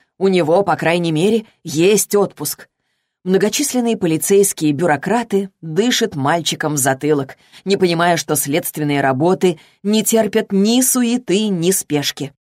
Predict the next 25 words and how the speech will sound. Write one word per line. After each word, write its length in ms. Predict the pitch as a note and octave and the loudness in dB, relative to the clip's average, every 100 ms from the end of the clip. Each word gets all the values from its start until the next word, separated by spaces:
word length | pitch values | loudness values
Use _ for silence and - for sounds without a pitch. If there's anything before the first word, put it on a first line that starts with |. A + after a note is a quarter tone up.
| _ _ _ | _ _ _
Последнюю 500 | - D#3+ F3 D#3+ D#3 | -6 -2 0 0 0
фразу 380 | D3+ F#3+ G#3+ A3+ - _ | 0 0 0 -4 -8 _
шеф 320 | - B3+ B3+ - | -4 0 0 -2
повторял 460 | G3+ F3+ F3+ G3 | -4 0 2 0
как 240 | F#3+ F#3+ F#3+ | -2 -2 0
мантру 500 | G3+ F#3+ C3+ C3 - _ - | 0 0 -2 -6 -8 _ -6
всем, 320 | - F3 E3 | -2 0 -2
кто 160 | - C#3 | -4 -4
пытался 420 | C#3 E3 E3 D#3 | 0 0 0 -2
так 240 | D#3+ D#3 | -4 -2
или 160 | C#3 C#3 | -2 -2
иначе 380 | D#3 F3 F3+ D#3 | 0 -2 -2 -2
вмешаться 760 | E3 D#3+ - D#3 F3 - F3+ _ | -2 -2 -2 -2 -2 -6 -8 _
в 100 | - | -6
ход 220 | D#3+ D3+ | -4 -2
следствия. 600 | - D3+ C3+ - D3 D3+ - _ _ _ - - | -2 -4 -6 -8 -10 -10 -12 _ _ _ -20 -14
Взгляд 420 | E3+ D3 F#3 F3 - | -8 -2 0 0 0
Томаса 380 | F#3 E3+ E3+ | 0 0 0
упал 260 | D3+ D#3+ D3 | 0 0 0
на 120 | C#3 | -2
календарь, 500 | C#3 C#3 C3+ F#3+ A#3 - _ _ | -4 -4 0 0 -2 -8 _ _
висевший 640 | G3+ B3+ - F#3 - F#3 | -2 0 0 -2 -2 -4
на 180 | G#3 G#3+ | -2 -2
бежевой 440 | D#3 C3+ D3+ D3+ D#3+ | -2 -2 -2 -4 -4
стене. 460 | - F3 D3 D3 | -6 -4 -4 -6